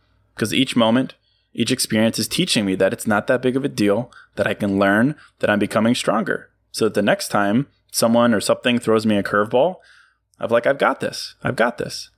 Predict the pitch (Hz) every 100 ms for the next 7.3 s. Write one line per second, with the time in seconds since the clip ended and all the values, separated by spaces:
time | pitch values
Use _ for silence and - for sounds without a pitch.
0 | - 110 - - 202 104 80 120 - _
1 | _ _ _ _ - 98 113 135 110 87
2 | - 113 117 123 127 107 92 - - _
3 | - - - _ _ _ _ 110 156 -
4 | 123 175 - 170 143 131 139 165 127 113
5 | 104 104 117 165 143 98 73 - _ _
6 | _ - 190 185 151 120 110 190 - 117
7 | 117 98